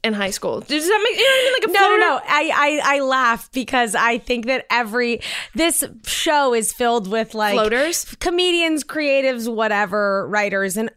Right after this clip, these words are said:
Speaker 2: everyone across, pretty much, if, truly, except for Patrick, who I just recorded the episode with before this, is a self-proclaimed floater. I am also a self-proclaimed floater. I think floaters, we, we were the best part of high school.
Speaker 1: We're just, like,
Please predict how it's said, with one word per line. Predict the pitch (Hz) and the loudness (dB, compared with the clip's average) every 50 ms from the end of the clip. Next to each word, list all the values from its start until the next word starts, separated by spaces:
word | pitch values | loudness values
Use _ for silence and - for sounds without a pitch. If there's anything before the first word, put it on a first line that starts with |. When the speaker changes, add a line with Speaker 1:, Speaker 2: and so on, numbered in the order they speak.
| _ - | _ -2
Speaker 2:
everyone | 220 208 269 277 262 220 196 220 240 214 202 185 180 175 165 160 160 165 170 - | 0 2 2 2 2 0 -2 -2 -2 0 0 -2 -2 -2 -4 -4 -4 -6 -6 -6
across, | - 240 - - 294 - - 240 233 - - - | -6 -6 -4 -4 -2 -2 -2 -2 -4 -8 -12 -6
pretty | - - 640 554 403 302 | -2 0 0 0 0 0
much, | 247 240 226 196 185 190 - - - - - - - - - - - - - _ _ _ - | 0 2 2 0 0 -2 -4 -8 -10 -10 -12 -14 -14 -14 -14 -14 -14 -16 -18 _ _ _ -4
if, | 339 339 311 277 | -2 -2 -2 -4
truly, | - - - 523 571 415 311 262 | -2 0 2 2 2 2 2 0
except | 247 - - 311 285 - | 0 0 0 0 0 0
for | - 240 | -2 -2
Patrick, | 202 - 240 214 208 - - 196 190 190 - | 0 2 2 2 0 0 -2 -4 -4 -4 -4
who | - 233 208 | -2 -2 0
I | 208 196 | 0 0
just | 190 202 220 - - | -2 -2 -4 -6 -6
recorded | - - 226 214 202 175 | -6 -4 -4 -4 -4 -4
the | 196 180 | -4 -4
episode | 180 - - - - 208 | -4 -4 -4 -4 -4 -4
with | 175 196 180 - | -4 -6 -6 -6
before | - 208 180 - 262 269 269 240 | -8 -8 -4 -2 0 0 2 2
this, | 196 190 180 185 196 - - - - - | 0 0 0 0 -2 -2 -4 -6 -6 -2
is | - - 349 269 | -2 0 0 0
a | 330 | 0
self-proclaimed | - - 269 247 - - 254 - - 226 208 190 - | 0 0 0 0 -2 -4 -6 -4 -4 -4 -4 -4 -4
floater. | 214 190 165 151 139 - _ - | -4 -4 -4 -4 -6 -6 _ -2
I | 254 294 | 0 0
am | 302 302 277 | 0 0 0
also | 247 226 - - 226 214 | 0 -2 -2 -2 -2 -2
a | 196 | -2
self-proclaimed | 185 - 185 175 170 - - 160 156 175 165 151 160 165 - | -2 -2 -4 -4 -6 -6 -10 -12 -10 -8 -8 -8 -8 -10 -10
floater. | - - 302 302 294 285 294 285 285 277 - - - - - - - | -6 -4 -2 0 0 0 0 0 -2 -2 -6 -12 -14 -14 -12 -6 -4
I | 220 233 | -4 -4
think | 226 - 240 226 - | -2 -4 -4 -6 -4
floaters, | - 233 226 220 214 214 208 196 196 190 180 - - - - _ _ _ _ _ _ _ _ - | -4 -2 0 0 0 0 0 0 -2 -2 -4 -6 -8 -10 -12 _ _ _ _ _ _ _ _ -12
we, | - 240 226 254 220 | -8 -4 -4 -2 -2
we | 269 285 277 | 0 0 0
were | 247 254 | 0 0
the | 226 226 | 0 0
best | 220 208 185 - | 0 -2 -2 -2
part | - 190 180 | -4 -4 -4
of | 165 | -6
high | 160 - | -6 -8
school. | - - - - - - - | -10 -14 -14 -16 -18 -18 -14
Speaker 1:
We're | - 285 381 415 427 | -8 -4 -4 -2 -2
just, | 427 480 508 494 - 539 539 539 | -2 -2 -2 -2 -2 -2 -2 -2
like, | 508 480 - | -2 -2 -2